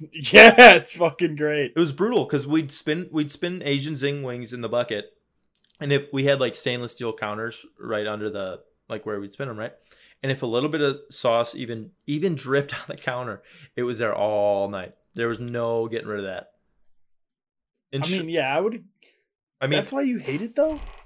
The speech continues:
Speaker 2: Asian Zing is good. It's not great.
Speaker 1: The flavor is just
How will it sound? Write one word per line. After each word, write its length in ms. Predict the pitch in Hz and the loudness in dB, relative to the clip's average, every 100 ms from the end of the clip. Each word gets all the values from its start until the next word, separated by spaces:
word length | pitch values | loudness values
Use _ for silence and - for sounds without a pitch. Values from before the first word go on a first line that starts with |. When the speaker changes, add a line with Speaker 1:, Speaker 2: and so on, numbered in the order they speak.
| - - | -20 -12
Speaker 2:
Asian 280 | 120 131 156 | -10 -8 -8
Zing 280 | 131 143 147 | -6 -8 -6
is 140 | 131 | -10
good. 400 | - 110 107 113 - - | -8 -4 -4 -4 -10 -18
It's 200 | 113 - | -18 -12
not 220 | 117 113 | -8 -8
great. 340 | - 95 92 - - _ _ _ _ _ _ _ _ _ _ _ _ _ _ _ _ _ | -10 -10 -10 -12 -20 _ _ _ _ _ _ _ _ _ _ _ _ _ _ _ _ _
Speaker 1:
The 80 | - | -18
flavor 460 | - - 185 208 170 | -16 -14 -14 -14 -16
is 80 | 120 | -18
just 200 | 117 | -20